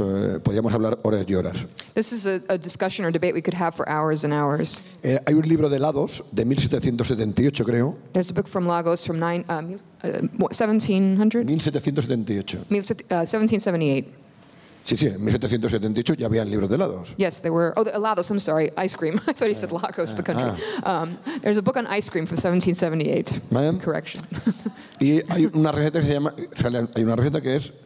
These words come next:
Speaker 1: de trufa negra.
Speaker 2: And there was actually a recipe in there for black, uh, truffle ice cream.
Speaker 1: Esto sería vanguardia.
Speaker 2: This would have considered
Speaker 1: Hace quince años.
Speaker 2: vanguard fifteen years ago. People would have
Speaker 1: No,
Speaker 2: looked at it
Speaker 1: nosotros
Speaker 2: as
Speaker 1: hicimos un helado de trufa negra.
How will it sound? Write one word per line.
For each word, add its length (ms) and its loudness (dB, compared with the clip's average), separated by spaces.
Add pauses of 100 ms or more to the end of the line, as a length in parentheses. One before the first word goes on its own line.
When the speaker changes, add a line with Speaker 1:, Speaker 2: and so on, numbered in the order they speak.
(220)
Speaker 1:
de 260 2 (140)
trufa 280 2
negra. 280 -14 (340)
Speaker 2:
And 100 0
there 100 2
was 140 4
actually 240 0
a 20 2
recipe 300 0
in 100 2
there 140 2
for 340 -2
black, 400 0
uh, 140 0
truffle 320 0
ice 180 0
cream. 260 -2 (440)
Speaker 1:
Esto 200 0
sería 360 2 (280)
vanguardia. 680 0 (100)
Speaker 2:
This 160 0
would 80 2
have 40 -6
considered 380 0
Speaker 1:
Hace 120 0
quince 300 2
años. 200 0
Speaker 2:
vanguard 520 2
fifteen 400 0
years 240 2
ago. 360 0
People 220 2
would 100 4
have 80 2
Speaker 1:
No, 60 4
Speaker 2:
looked 120 -2
at 80 0
it 40 -2
Speaker 1:
nosotros 300 0 (380)
Speaker 2:
as 80 0
Speaker 1:
hicimos 240 2
un 80 0
helado 160 2
de 60 0
trufa 220 2
negra. 280 -4